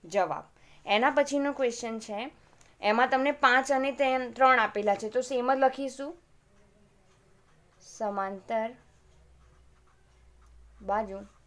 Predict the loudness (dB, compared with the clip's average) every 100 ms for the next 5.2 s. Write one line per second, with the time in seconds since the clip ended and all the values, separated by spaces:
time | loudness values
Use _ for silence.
0 | _ -20 _ 0 2 2 0 -2 -6 -6
1 | -8 -8 -4 -6 -6 -14 -16 -16 -14 -14
2 | -14 -16 -16 -18 _ _ -6 -4 -2 0
3 | -2 -2 -8 -6 -4 -2 -2 -2 -4 -10
4 | -10 -14 -12 -12 -10 -10 -4 -6 -6 -12
5 | -12 -16